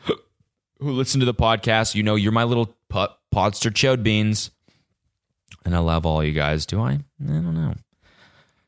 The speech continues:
But seventy thousand subs is a huge milestone. We're gonna hit a hundred pretty soon. That's dope. I'm gonna have two plaques. One for the pod, one for the, one for the main channel.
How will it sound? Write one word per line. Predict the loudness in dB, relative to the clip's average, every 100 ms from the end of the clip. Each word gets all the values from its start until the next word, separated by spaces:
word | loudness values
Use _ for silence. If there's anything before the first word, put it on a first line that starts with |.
| _
But | -2
seventy | 0 2 0
thousand | 0 0 0
subs | 0 0
is | 0
a | -4
huge | -2 -2 -2 -4
milestone. | -2 0 0 -2
We're | -2
gonna | -4
hit | -2 -2
a | -2
hundred | -2 -2 -2
pretty | -4 -4
soon. | -2 -2 -4 -8 _ _ _ _ _ _
That's | -6 -4
dope. | -2 -2 0
I'm |
gonna | -2
have | -2 -6
two | -6 -6
plaques. | -6 -6 -4 -6 -4 -4 -6 _ _ _ _ _ _ _ _
One | -8 -6
for | -6
the |
pod, | -6 -2 0 0
one | 0 -2
for | -2
the, | 0 0 -2 -8 _ _ _ _ _ _ _ _ _ _ _
one | -4
for | -2
the | 0
main | 2 2 2
channel. | 0 0 0 -2